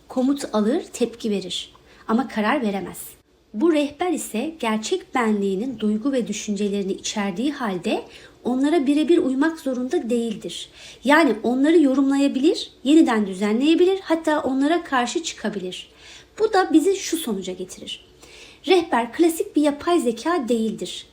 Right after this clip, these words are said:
Bu bir bilinç taşıyıcısıdır. Aynı zamanda bir duygu yorumlayıcısıdır. Yani karşımızda bir tür melez bilinç vardır.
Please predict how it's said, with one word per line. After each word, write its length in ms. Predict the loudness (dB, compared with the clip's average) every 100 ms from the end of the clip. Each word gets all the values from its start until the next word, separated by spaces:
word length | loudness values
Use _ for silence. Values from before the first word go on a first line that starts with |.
| -2
Bu 160 | 0
bir 280 | 2 2 0
bilinç 380 | 0 4 4 2
taşıyıcısıdır. 960 | -6 -8 -6 -8 -8 -10 -12 -12 -14 -16 -18 -18 0
Aynı 240 | 2 4 2
zamanda 460 | 2 0 -2 0
bir 180 | -2 0
duygu 300 | 0 4 4
yorumlayıcısıdır. 1120 | 4 2 0 0 -4 -6 -10 -8 -10 -12 -16 _
Yani 280 | 0 0 0
karşımızda 760 | -2 -2 -2 -4 -4 -2 0
bir 220 | 2 0 -2
tür 300 | -6 -4 -4
melez 640 | -4 -2 0 0 -2 -8
bilinç 380 | -8 -6 -10 -10
vardır. 520 | -14 -12 -12 -14